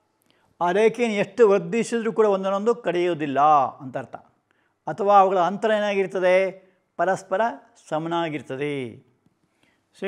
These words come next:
ಇಲ್ಲಿ ಏನು ಹೇಳ್ತಿದ್ದಾರೆ, ಎ ಬಿ ಸಮ ಎ ಸಿ ಅಂತ ಕೊಟ್ಟಿದ್ದಾರೆ. ಇಲ್ಲೊಂದು ತ್ರಿಕೋನ ಇದೆಯಲ್ಲ, ಎ ಬಿ ಸಿ ಅಂತ, ಇದರಲ್ಲಿ ಎ ಬಿ ಬಾಹುವು ಎ ಸಿ ಬಾಹುವಿಗೆ ಸಮ ಅಂತ ಕೊಟ್ಟಿದ್ದಾರೆ. ಹಾಗಾದರೆ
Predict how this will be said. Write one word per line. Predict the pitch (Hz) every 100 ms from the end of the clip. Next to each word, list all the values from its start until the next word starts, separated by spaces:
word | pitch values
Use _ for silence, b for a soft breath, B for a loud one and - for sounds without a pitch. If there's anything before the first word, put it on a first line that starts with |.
| 208
ಇಲ್ಲಿ | 226 240 208 226 240 - _ _ _
ಏನು | 170 226 208
ಹೇಳ್ತಿದ್ದಾರೆ, | 208 196 185 170 180 214 220 - b b b b -
ಎ | 165 202 240 233
ಬಿ | 240 247 -
ಸಮ | 202 202 180 185
ಎ | 196 -
ಸಿ | 196 175 151
ಅಂತ | 147 135
ಕೊಟ್ಟಿದ್ದಾರೆ. | 127 131 117 _
ಇಲ್ಲೊಂದು | 151 175 190
ತ್ರಿಕೋನ | 180 214 190
ಇದೆಯಲ್ಲ, | 160 135 - _ 254 156
ಎ | 185 165
ಬಿ | 175 151
ಸಿ | 160 147
ಅಂತ, | 123 - _ _ _ _ _ -
ಇದರಲ್ಲಿ | 160 196 185 165 175 208
ಎ | 220 196
ಬಿ | 214 180
ಬಾಹುವು | 175 180 165 170 202 247 247 - _ _ _ _ _ 147 175
ಎ | 214 208
ಸಿ | 214 208 175
ಬಾಹುವಿಗೆ | 165 165 165 202 180
ಸಮ | 147 151 156 139 127 120
ಅಂತ | 175 156
ಕೊಟ್ಟಿದ್ದಾರೆ. | 127 117 101 _ _ _ _ _ _ _ _ _ _ _ _
ಹಾಗಾದರೆ | 160 190 175 127 127 165